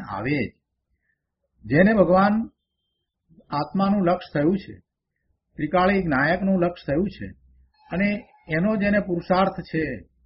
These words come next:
એમાં સ્થિરતાનો પુરુષાર્થ છે, એને એ સ્થિરતા નથી થતી. એટલે જ્યારે એ બહારમાં આવે છે, ત્યારે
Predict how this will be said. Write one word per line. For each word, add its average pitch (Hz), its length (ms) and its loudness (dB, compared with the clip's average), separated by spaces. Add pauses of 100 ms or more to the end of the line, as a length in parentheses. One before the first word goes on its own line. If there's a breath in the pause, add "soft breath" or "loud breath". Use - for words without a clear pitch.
(580)
એમાં 170 240 -2
સ્થિરતાનો 170 640 -2
પુરુષાર્થ 160 440 -4
છે, - 380 -6 (1040)
એને 220 440 2
એ 220 140 2 (300)
સ્થિરતા 180 720 0
નથી 180 300 -2
થતી. 120 460 -4 (1300)
એટલે 190 280 -2
જ્યારે 170 260 4
એ 196 40 0
બહારમાં 160 500 2
આવે 190 180 -2
છે, 110 240 -10 (600)
ત્યારે 196 540 0